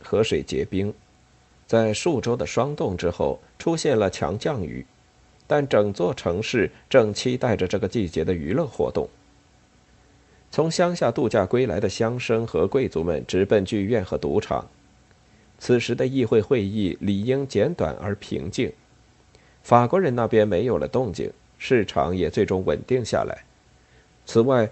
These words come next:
皇室也为每个人带来了值得庆祝的理由。夏洛特皇后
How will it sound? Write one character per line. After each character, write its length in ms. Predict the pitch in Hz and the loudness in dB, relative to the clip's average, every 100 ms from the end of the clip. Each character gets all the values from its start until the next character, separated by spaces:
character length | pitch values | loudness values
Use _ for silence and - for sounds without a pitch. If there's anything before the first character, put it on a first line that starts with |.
| - | -4
皇 300 | - 107 165 | 0 2 2
室 220 | - 160 | 0 0
也 100 | 117 | 2
为 160 | 95 113 | 4 4
每 160 | 95 | 4
个 140 | 80 101 | 4 4
人 120 | 87 | 4
带 220 | 101 113 | 2 0
来 100 | 78 | 2
了 140 | 101 87 | 2 2
值 160 | 87 | 2
得 100 | 104 | 2
庆 300 | 104 - 151 | 2 0 -2
祝 140 | 101 90 | 0 -2
的 100 | 80 | -2
理 200 | 69 58 | -6 -4
由。 240 | 60 - - _ _ _ _ _ _ _ | -4 -4 -8 _ _ _ _ _ _ _
夏 220 | - 196 170 | -4 2 4
洛 160 | 139 | 4
特 240 | 127 165 113 | 2 0 2
皇 240 | 87 92 | 2 2
后 280 | - 90 | 2 2